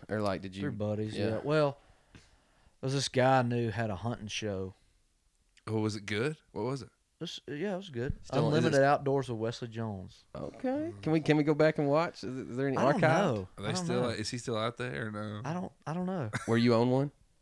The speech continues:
Speaker 2: No, I never was. I filmed
Speaker 3: Oh.
Speaker 2: for him one time.
Speaker 1: Okay,
Speaker 2: A tur-,
Speaker 1: okay.
Speaker 2: a turkey hunt with, like, Miss Louisiana or something like
Speaker 3: Oh.
Speaker 2: that.
Speaker 1: A little field producer in the room. I
Speaker 2: Yeah.
Speaker 1: like it.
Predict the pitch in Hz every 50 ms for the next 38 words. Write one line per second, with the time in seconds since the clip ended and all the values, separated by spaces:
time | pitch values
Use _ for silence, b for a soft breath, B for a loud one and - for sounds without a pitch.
0 | _ _ _ _ _ _ _ - 135 143 147 139 139 139 143 143 139 139 135 104
1 | 95 123 - - - 127 147 196 214 - - 120 113 107 104 104 107 107 107 -
2 | 104 107 107 - - - - - - - 277 311 381 - - 403 427 415 - -
3 | - - - 226 427 - - - 170 151 175 392 147 135 117 131 135 135 - 131
4 | 120 110 113 110 - - 123 127 123 - - 123 120 120 123 117 107 110 104 101
5 | 107 117 113 104 101 92 - - - 107 110 139 185 190 - - 262 240 247 247
6 | 220 - - 262 302 359 359 - 190 160 160 151 139 131 - 131 123 117 113 113
7 | 110 110 113 110 107 107 107 110 120 139 - 196 214 214 - 113 104